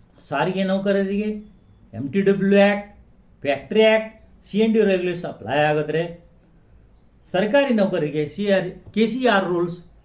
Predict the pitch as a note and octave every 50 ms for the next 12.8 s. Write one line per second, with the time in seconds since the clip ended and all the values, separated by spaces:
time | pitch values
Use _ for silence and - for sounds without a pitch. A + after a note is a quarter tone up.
0 | _ _ - A#2 A2 - C#3+ C3+ C3+ B2+ A#2+ A#2+ A2+ A2+ A2 - G2 F#2+ G2 -
1 | - - _ _ _ _ _ - - _ _ _ _ _ _ _ _ _ _ -
2 | - - - - - - - - - - _ _ _ - - _ _ _ _ _
3 | - - - - _ _ _ _ _ _ _ _ _ _ _ _ - - G#3+ A3+
4 | C4+ D4+ D4 D4+ C#4+ C4+ B3 A#3+ B3 A#3+ A#3+ A#3 A3 F#3+ D#3+ E3+ E3 - - -
5 | _ _ _ _ _ _ _ _ _ - C#3+ D#3 E3+ F#3 - A3+ A#3 A#3+ A#3 A#3
6 | A#3 A3+ A3+ A3+ A3+ A3+ A#3 A#3 A3+ A#3 A3+ A3+ A3+ A#3 A3+ E3 E3+ F3 E3+ D#3
7 | D3 C#3 A#2+ A2 G2+ G2+ G#2 - - - _ _ _ _ _ _ _ _ _ _
8 | _ _ - B2 C#3 E3 F#3 F3+ E3 D#3+ E3 - C#3 C3 D3+ D#3+ D#3 C#3+ A#2+ B2
9 | A#2 A#2+ A2 A#2 - - - - - _ - C3+ C3+ D3 D3 - D3 D3 C#3+ C3+
10 | B2+ B2 C3 B2 A#2+ G#2+ A2 A#2+ C#3+ C#3 A#2+ A#2 A2+ A2 G#2+ - - - _ _
11 | _ _ - B2+ D#3+ F3 E3+ - - C#3 B2 A#2 A#2 A2 - A2+ G#2+ G#2+ G#2+ -
12 | - - _ _ _ _ - A#3 B3 - - C#4+ A3 - A3